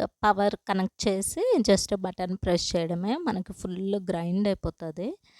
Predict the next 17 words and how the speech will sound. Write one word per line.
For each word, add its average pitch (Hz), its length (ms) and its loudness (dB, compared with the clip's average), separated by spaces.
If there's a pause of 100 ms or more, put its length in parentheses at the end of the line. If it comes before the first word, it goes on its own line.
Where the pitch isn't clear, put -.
(360)
ఆ, 180 300 -6 (140)
చాలా 170 220 -2
ఈజియెస్ట్ 185 840 0
వే 165 280 0
అది. 170 440 -4 (200)
మనకి 180 460 -6
ఏదైనా 202 640 2
గ్రైండ్ 180 520 0
చేసుకోవడానికి. 170 920 -2 (640)
చూసారా? 208 400 0 (340)
And 202 140 0
ఇప్పుడు 302 380 2 (120)
మ-, 233 80 -4
నా 202 200 0
దగ్గర 196 280 -2
సున్నిపిండి 190 560 -2
ఉంది. 190 320 -4